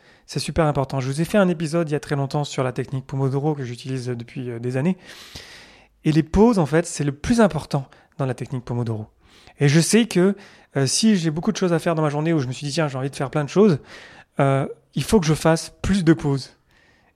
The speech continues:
Et Daniel Pink, dans son livre, encore une fois, il apporte plein de preuves scientifiques. Le livre est assez, euh, dense, on va dire, en termes de, de contenu, euh, scientifique, même si ça se lit, euh, très bien. Et donc,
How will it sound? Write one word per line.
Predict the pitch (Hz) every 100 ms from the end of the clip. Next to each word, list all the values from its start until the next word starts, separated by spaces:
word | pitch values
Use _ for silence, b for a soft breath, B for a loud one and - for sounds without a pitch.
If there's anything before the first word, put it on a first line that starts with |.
| _
Et | 143 147 143 151 - -
Daniel | 147 151 135
Pink, | 156 180
dans | 151
son | 131 127
livre, | 143 139
encore | 127 127
une |
fois, | - 143
il | 127
apporte | 120 120
plein | - 131
de | 127
preuves | 120 - - 127 117
scientifiques. | 113 139 127 147 196 - - B B B B B
Le | 123
livre | 123 135 123
est |
assez, | 120 113 131 123
euh, | 117 113
dense, | 110 135 147 139
on |
va | 123
dire, | 120 131
en | 123
termes | 131 127
de, | 120 117 b b b -
de | 127
contenu, | - - 135 127
euh, | 123
scientifique, | 113 123 139 165 160
même | 131 120
si | -
ça | - 117
se | - 135
lit, | 123
euh, | 120 120
très | -
bien. | 139 185 B B _ _ _ _ _ - -
Et | 139
donc, | 185 196